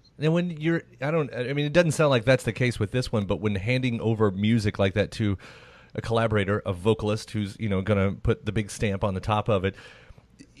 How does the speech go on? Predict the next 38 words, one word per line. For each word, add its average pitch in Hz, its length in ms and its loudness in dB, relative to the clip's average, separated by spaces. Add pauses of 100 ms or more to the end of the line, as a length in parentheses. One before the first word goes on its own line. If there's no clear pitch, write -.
is 175 180 0
there 240 160 2
some 214 380 0
sense 220 300 0
of 165 100 2
what 147 160 2
you 151 120 0
at - 60 -4
least 143 260 -4
hope 143 380 -2
to 185 140 -4
get 180 240 -4
back? 180 320 -2
Do 156 80 -6
you, 147 220 2
do 147 100 -4
you 160 60 4
ever 160 160 4
have 160 160 2
that? 160 180 2
Or 147 120 6
if 123 100 2
it's 127 160 -4
just 135 260 0
like, 123 280 0
"I 139 100 0
like 147 320 2
you, 156 120 4
I 135 60 6
respect 120 440 0
you, 131 120 2
here's 131 280 2
my 139 140 2
music, 123 420 2 (540)
let's 131 360 0
make 117 160 0
this 110 140 0
something"? 76 640 -2